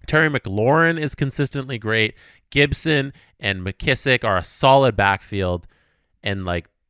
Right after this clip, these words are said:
the only question, we'll return to it, do we trust Carson Wentz? Can he pick up a couple extra wins in a tougher division,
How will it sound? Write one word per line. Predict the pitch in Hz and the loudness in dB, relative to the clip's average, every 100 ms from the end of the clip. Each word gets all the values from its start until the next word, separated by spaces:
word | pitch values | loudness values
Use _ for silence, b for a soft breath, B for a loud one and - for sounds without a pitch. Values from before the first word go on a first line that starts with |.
| _ 110 | _ 0
the | 113 | 2
only | 120 110 | 2 2
question, | 107 - 107 101 | 0 0 -6 -4
we'll | 92 85 | -4 -2
return | 82 - 107 101 | -2 -2 -2 -2
to | 101 | -4
it, | 92 | -2
do | 98 | -4
we | 95 | -4
trust | - 110 98 - | -4 -2 -2 -4
Carson | 95 85 87 | -6 -6 -6
Wentz? | 90 92 90 - _ _ _ _ _ | -4 -4 -6 -18 _ _ _ _ _
Can | - 156 | -4 -2
he | 160 | -2
pick | 156 147 | -2 0
up | 123 | 2
a | 123 | 0
couple | - 120 117 107 | 0 0 2 0
extra | 107 110 | 0 -4
wins | 95 95 92 92 | -4 -4 -4 -6
in | |
a | 85 - | -8 -6
tougher | - 139 - 151 | -2 0 2 0
division, | 123 98 101 101 95 92 | 2 2 2 2 0 -2